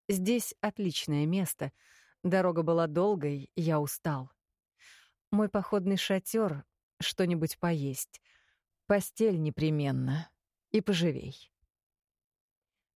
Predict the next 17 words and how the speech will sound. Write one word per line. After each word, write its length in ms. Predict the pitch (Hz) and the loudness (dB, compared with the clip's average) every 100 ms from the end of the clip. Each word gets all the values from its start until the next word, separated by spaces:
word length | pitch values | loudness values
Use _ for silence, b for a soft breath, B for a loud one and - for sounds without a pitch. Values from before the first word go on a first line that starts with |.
| _ - | _ -2
Тот 200 | 190 175 | -2 -2
склонился 640 | - 180 165 165 160 - | -2 0 2 0 0 -2
еще 300 | 151 - 160 | -2 0 0
ниже 460 | 147 151 165 160 160 _ _ _ _ _ | 0 0 0 -4 -8 _ _ _ _ _
и 80 | 202 | 0
незаметно 640 | 202 175 180 175 196 190 175 | 2 2 2 2 0 -2 -2
скрылся 520 | - 156 151 - 170 | -2 0 0 -2 -4
из 360 | - 160 139 | -4 -4 -4
виду. 320 | 131 131 131 131 _ _ _ _ _ _ _ _ _ b b b b | -4 -4 -6 -10 _ _ _ _ _ _ _ _ _ b b b b
В 80 | - | -12
стане 380 | - - 220 196 | -6 0 2 2
черных 480 | - 196 180 180 - | 0 0 2 0 0
воинов 480 | 175 202 190 170 - | 0 2 0 -2 0
немедленно 600 | 165 165 185 165 160 156 | 0 2 0 0 0 0
началась 580 | 151 - 156 156 151 - | -2 -2 0 0 -2 -6
аккуратная 640 | 165 160 156 147 160 151 | -4 0 0 0 0 -2
суета. 640 | 147 - 165 - 151 127 | -2 -2 -2 -2 -4 -4